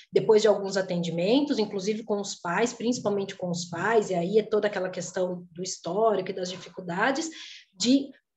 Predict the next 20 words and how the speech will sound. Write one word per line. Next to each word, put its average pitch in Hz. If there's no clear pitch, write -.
quando 285
há 240
muita 311
pressão, 262
"Mas 202
precisamos, 214
precisamos, 214
precisamos, 202
precisamos", 247
é 269
ju-, 214
justamente 302
isso. 220
Depois 226
de 247
um 233
breve 302
relato, 285
vem 277
lá, 190